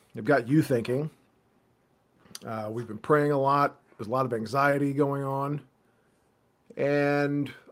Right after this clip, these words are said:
I think it's time we all have a very honest and frank conversation with ourselves. But before we do that, uh, I would like to go ahead and, and pray, invoke the divine blessing,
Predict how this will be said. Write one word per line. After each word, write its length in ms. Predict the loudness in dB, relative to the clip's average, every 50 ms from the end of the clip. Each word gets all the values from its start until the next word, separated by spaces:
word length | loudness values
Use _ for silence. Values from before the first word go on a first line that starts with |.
| _ -4
I 100 | -2 -2
think 380 | -2 -2 0 0 0 0 0 -2
it's 160 | -4 -4 -6
time 360 | -4 0 2 2 2 2 2
we 160 | 2 2 4 4
all 200 | 4 4 2 2
have 180 | 0 -4 -4
a 60 | -6
very 320 | -6 -4 -2 0 0 0 -2
honest 460 | -2 -2 -2 -2 -2 -4 -6 -6 -8
and 120 | -10 -10
frank 240 | -8 -8 -8 -8 -8
conversation 800 | -10 -10 -10 -8 -8 -10 -10 -8 -10 -10 -10 -12 -12 -14 -18 -20 _ _ _ _ _ -12
with 160 | -10 -8 -8
ourselves. 600 | -8 -10 -10 -12 -12 -14 -14 -14 -18 -20 -20 -20 _ _ _ _ _ _ _ _ _ _ _ _ _ _ _ _ _ _ _ _
But 100 | -4 -4
before 300 | -2 -2 -4 4 6 6
we 100 | 6 6
do 240 | 6 6 6 6 8
that, 380 | 8 6 6 6 4 0 -2 -6 _ -20 -20 _ -8
uh, 320 | -4 -2 -2 -2 -2 -2
I 40 | -4
would 140 | -6 -4 -2
like 200 | 0 0 -2 -2
to 300 | -2 -2 0 2 2 0
go 180 | 2 2 0 2
ahead 280 | 2 2 2 0 0 -2
and, 540 | -2 -4 -4 -2 -4 -4 -6 -8 -10 -10
and 260 | -10 -10 -10 -10 -12 -6
pray, 320 | 0 2 2 4 4 2
invoke 280 | 2 2 0 0 0 0
the 80 | -2
divine 320 | -2 -2 -2 -2 -2 -2 0
blessing, 500 | 2 2 2 2 2 -2 -4 -4 -4